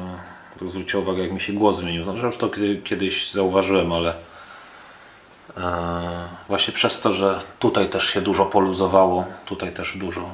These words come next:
w okolicach krtani, strun głosowych było napięć, e, mówiłem dużo wyżej. W momencie, kiedy poluzowałem,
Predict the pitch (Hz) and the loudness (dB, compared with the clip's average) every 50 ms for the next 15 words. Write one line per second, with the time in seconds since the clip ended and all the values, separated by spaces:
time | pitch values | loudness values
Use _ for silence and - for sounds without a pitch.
0 | 90 90 87 - - 85 - - - - - - - - - 95 92 90 90 90 | -10 -12 -12 -10 -10 -10 -10 -10 -12 -10 -8 -10 -8 -4 -2 0 0 0 -2 -4
1 | 90 - - - - 98 92 90 92 87 - - 95 87 90 85 87 85 92 90 | -6 -8 -10 -8 -6 -4 -2 -2 -2 -2 -2 -2 -4 -2 -2 -4 -6 -4 -4 -4
2 | 90 87 90 90 87 - 101 95 95 101 101 - - - - - - - - - | -2 2 2 2 2 2 0 -2 -2 -2 -4 -8 -12 -14 -18 -20 -20 -20 -20 -20
3 | - - - - - - - - - - - - - 85 90 90 90 90 95 98 | -20 -20 -20 -20 -20 -20 -20 -20 -20 -20 -10 -6 -2 -2 0 0 0 0 0 -2
4 | 98 110 110 107 107 113 110 113 117 107 107 95 82 80 78 73 - - - - | 0 2 2 2 4 2 4 4 4 4 4 2 2 0 -6 -8 -12 -14 -20 -20
5 | - - - - - - - _ - _ _ _ - - - - 101 95 95 92 | -20 -20 -20 -20 -20 -20 -20 _ -20 _ _ _ -20 -20 -12 -8 -6 -4 -4 -4
6 | - - 95 - 98 90 95 - - - 92 92 92 92 92 92 90 90 90 90 | -6 -6 -8 -6 -6 -6 -6 -6 -4 -2 -2 0 0 -2 -2 -2 2 2 4 4
7 | 90 95 98 98 101 104 107 | 4 2 0 -2 -2 -6 -8